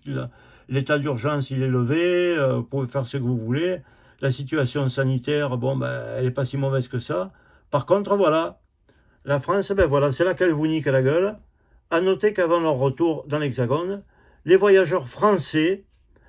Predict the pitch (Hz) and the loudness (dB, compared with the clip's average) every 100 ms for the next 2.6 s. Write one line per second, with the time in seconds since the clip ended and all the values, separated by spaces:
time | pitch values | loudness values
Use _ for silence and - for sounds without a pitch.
0 | _ 208 196 208 170 220 185 190 190 175 | _ 4 6 4 2 2 4 2 2 0
1 | - 147 135 170 143 135 113 123 123 - | -2 -2 0 0 0 0 0 -2 -4 -6
2 | 127 131 - 202 208 | -6 -4 -2 -2 -2